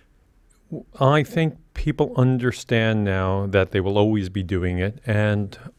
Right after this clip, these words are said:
the major change I see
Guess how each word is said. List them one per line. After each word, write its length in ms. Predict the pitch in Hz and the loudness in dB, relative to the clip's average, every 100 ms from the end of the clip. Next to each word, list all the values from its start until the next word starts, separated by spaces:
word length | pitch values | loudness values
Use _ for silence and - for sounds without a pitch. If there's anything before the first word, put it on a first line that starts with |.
| _ _ _ _ _ | _ _ _ _ _
the 640 | 131 113 104 104 101 95 98 101 | -8 -4 0 0 2 0 -2 0
major 420 | 120 165 160 113 | 2 2 -2 -6
change 640 | - 113 92 92 92 - _ _ | -4 -4 -2 -4 -6 -10 _ _
I 140 | 113 123 | 0 2
see 380 | - 85 80 | -2 -6 -8